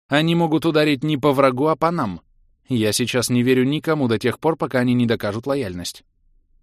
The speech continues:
Передаю. И добавь в сообщение, что едва мы отдалимся ещё на несколько десятков миль, телепортом до нас уже не допрыгнуть.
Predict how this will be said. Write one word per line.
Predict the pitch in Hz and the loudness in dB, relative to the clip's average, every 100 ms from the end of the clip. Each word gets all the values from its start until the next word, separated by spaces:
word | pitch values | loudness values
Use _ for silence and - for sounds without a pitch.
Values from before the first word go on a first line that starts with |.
| _ | _
Передаю. | 120 123 131 120 87 _ _ _ _ _ _ _ | 0 2 2 0 -2 _ _ _ _ _ _ _
И | 139 135 | -2 0
добавь | 143 214 - | 0 -2 -6
в | - | -6
сообщение, | - 107 - 98 90 | -4 -4 -4 -6 -8
что | - 127 | -4 -2
едва | 131 151 | 0 0
мы | 151 | 0
отдалимся | 131 120 127 139 123 123 | 0 2 2 2 0 -2
ещё | 127 - | -2 0
на | 135 | 0
несколько | 120 123 - 110 120 | 0 0 -2 -4 -2
десятков | 110 - 117 113 - | -2 -2 -2 -4 -4
миль, | 110 165 - _ _ | -4 -4 -10 _ _
телепортом | - 123 123 208 127 104 | 0 2 0 -2 -2 0
до | 107 | 0
нас | 104 104 | 0 -2
уже | 123 127 | 0 2
не | 131 | 2
допрыгнуть. | - 202 147 95 | 0 0 -2 -6